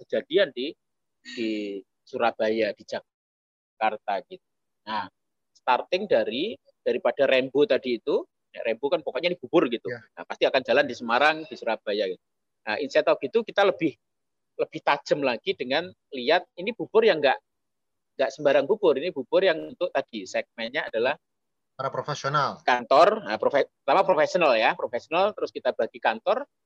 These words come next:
Speaker 1: ada yang pabrik tadi. Aku yakin ini nanti segmennya akan banyak sekali loh, Mas, karena bubur itu,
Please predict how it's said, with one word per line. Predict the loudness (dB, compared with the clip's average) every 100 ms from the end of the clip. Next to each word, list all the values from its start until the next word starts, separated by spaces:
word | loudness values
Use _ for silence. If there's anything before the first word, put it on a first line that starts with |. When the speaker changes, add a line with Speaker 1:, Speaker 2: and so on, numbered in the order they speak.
| -20 _ _ -12
Speaker 1:
ada | -4 0
yang | 2 0 -2 _
pabrik | -4 -4 -4 -6
tadi. | -4 -8 -6 -6 -6 _ _ _ _ _ _
Aku | -6 2
yakin | 4 4 4 2
ini | 2
nanti | 0 0
segmennya | -2 0 2 2
akan | 4
banyak | 6 6 4
sekali | 4 4
loh, | 4
Mas, | 0
karena | 0 0 -2
bubur | -4 0 0
itu, | 2 2